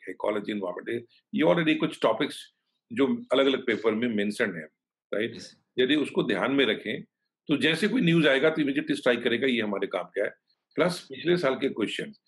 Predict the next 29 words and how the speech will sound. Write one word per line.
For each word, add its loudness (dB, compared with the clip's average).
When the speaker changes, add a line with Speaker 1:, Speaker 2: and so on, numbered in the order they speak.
Speaker 1:
तो -2
आपने -2
कहा -2
साढ़े 0
तीन 0
घंटे 0
भी 0
शुरू -2
लग -2
सकते -8
हैं। -16
Speaker 2:
यस। -2
Speaker 1:
बाद 2
में 2
ideally 2
मेरे 0
ख्याल 0
से -6
एक 2
घंटे 0
का 0
time 0
काफी -2
है -2
एक -8
newspaper -8
को -12
पढ़ने -18
में। -20